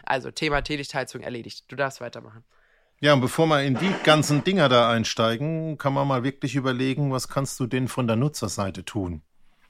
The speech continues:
Speaker 1: Mhm.
Speaker 2: Und da kann man mehr tun, wie jetzt nur einen Pullover anziehen. Ein wichtiger Punkt ist zum Beispiel Tür zu.
Speaker 1: Mhm.
Speaker 2: Bei den Kindern, glaub ich, kennt jeder, Thema Tür zu.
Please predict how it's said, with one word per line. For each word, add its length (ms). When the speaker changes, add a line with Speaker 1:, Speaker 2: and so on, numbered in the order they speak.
Speaker 1:
Mhm. 240
Speaker 2:
Und 100
da 80
kann 160
man 160
mehr 400
tun, 400
wie 160
jetzt 260
nur 220
einen 80
Pullover 400
anziehen. 640
Ein 460
wichtiger 400
Punkt 320
ist 160
zum 140
Beispiel 380
Tür 200
zu. 380
Speaker 1:
Mhm. 220
Speaker 2:
Bei 100
den 160
Kindern, 600
glaub 260
ich, 120
kennt 220
jeder, 320
Thema 320
Tür 200
zu. 380